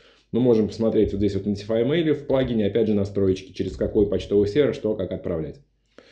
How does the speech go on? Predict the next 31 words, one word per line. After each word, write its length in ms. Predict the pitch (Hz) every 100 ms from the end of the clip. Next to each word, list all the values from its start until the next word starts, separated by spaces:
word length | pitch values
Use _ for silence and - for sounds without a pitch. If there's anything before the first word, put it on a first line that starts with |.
| _ -
Нам 240 | 131 156
нужно 200 | 156 139
сейчас 320 | - 123 131
настроить 400 | 117 104 135 123
инструмент, 480 | 117 - 123 147 131
который 340 | 95 110 117 110
нас 160 | 104
будет 380 | 101 107 104 -
отрисовывать 640 | 98 110 - 123 113 101
эту 140 | 104 -
статистику 720 | 110 113 110 - - - -
и 240 | - 95
показывать 560 | 90 92 107 101 95 95
ее 100 | 101
нам. 260 | 92 73 85
Дело 140 | 107
в 60 | 127
том, 120 | 113
что 120 | 101
сейчас, 240 | - 127
когда 180 | - 101
мы 80 | 101
с 80 | 101
вами 140 | 104
установили 420 | 95 110 110 110
Collect 300 | 117 123 127
Daemon, 240 | 185 170 143
он, 160 | 156
по 100 | 120
сути, 300 | - 156 139
просто, 560 | 117 117 123 - 120